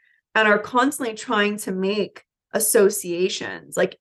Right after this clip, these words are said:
anything that could be somewhat remotely similar or somewhat of a reminder of the past pain. Our brain, the traumatized brain, the anxious brain automatically makes that connection and says, "Oh my gosh, uh, this,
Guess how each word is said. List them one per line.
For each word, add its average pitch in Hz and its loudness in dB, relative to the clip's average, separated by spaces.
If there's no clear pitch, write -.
anything 269 4
that 226 2
could 269 0
be 220 -2
somewhat 285 2
remotely 208 2
similar 190 -4
or 220 4
somewhat 262 4
of 233 4
a 185 6
reminder 196 -2
of 220 8
the 233 6
past 196 0
pain. 240 -4
Our 196 2
brain, 220 -2
the 226 0
traumatized 254 2
brain, 240 0
the 202 -10
anxious 220 -10
brain 202 -4
automatically 226 4
makes 185 -4
that 170 0
connection 220 0
and 185 -4
says, 190 -4
"Oh 226 6
my 247 6
gosh, 285 6
uh, 202 6
this, 214 2